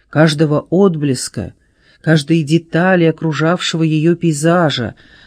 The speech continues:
освещенного пробивающимся сквозь тучи солнцем. На выезде с очередного поворота Диана заметила поляну. Бревенчатые строения на берегу составляли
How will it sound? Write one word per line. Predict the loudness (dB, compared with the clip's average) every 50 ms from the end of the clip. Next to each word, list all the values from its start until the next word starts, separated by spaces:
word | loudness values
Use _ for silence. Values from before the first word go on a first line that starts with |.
| _ -6
освещенного | -4 -4 -2 -2 -2 -2 0 0 2 2 2 2 2 2 2 0
пробивающимся | 2 0 0 2 2 2 4 4 4 4 4 4 2 0 -2 -2 -4 -4 -4 -4 -6
сквозь | -6 -6 -8 -6 -4 -4 -2 -4 -6 -8
тучи | _ -6 -4 -4 -4 -6 -8
солнцем. | -8 -6 -6 -4 -4 -4 -4 -6 -8 -10 -12 -10 -12 -12 -14 -18 _ _ _ _ _ _ _ _ _ _ _ _ _ _ _ _ _ _ _ _ _ _ _ _ _ _ _ _ _ _ _ _
На | 0 2 4 6
выезде | 6 8 8 6 6 4 4 4 4 4
с | 4 2 0
очередного | 0 0 2 0 0 0 0 0 0 0 0
поворота | -2 -2 -2 -2 0 2 2 2 2 2 0 0
Диана | 2 2 2 2 2 2 0 0
заметила | 2 2 2 2 0 0 -2 -2 -2 -2 -2
поляну. | 0 0 0 0 0 -2 -4 -4 -6 -8 -10 -12 -16 _ _ _ _ _ _ _ _ _ _ _ _
Бревенчатые | 2 4 4 4 4 2 0 0 0 0 0 0
строения | 0 -2 -2 0 0 0 0 0 0 0 0 0 0
на | 0 0
берегу | 0 0 -2 -2 -2 -2 -4
составляли | -4 -2 -4 -6 -4 -2 -2 0 0 2 2 2 4 4 4 2 2 0 -2